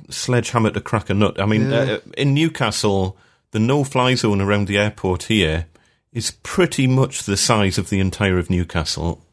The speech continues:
Speaker 1: but moved up a little bit b-, because of where the runway is effectively. But it's a huge area.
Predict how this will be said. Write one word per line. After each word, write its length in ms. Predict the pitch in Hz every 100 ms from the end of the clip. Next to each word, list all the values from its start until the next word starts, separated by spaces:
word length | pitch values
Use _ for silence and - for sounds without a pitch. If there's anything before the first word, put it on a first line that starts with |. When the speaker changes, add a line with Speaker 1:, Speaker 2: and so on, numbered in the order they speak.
| -
Speaker 1:
but 180 | 92 - - -
moved 260 | 95 82 90
up 100 | 78
a 40 |
little 240 | 76 -
bit 240 | 73 78 -
b-, 200 | 104 - 85 -
because 260 | 95 90
of 100 | 90
where 140 | 85 85
the 80 | 85
runway 360 | 87 82 78
is 140 | 82 -
effectively. 480 | - 82 - 85 82
But 120 | 90
it's 120 | -
a 40 | 110
huge 760 | - - - 208 202 135 87
area. 440 | 95 110 101 80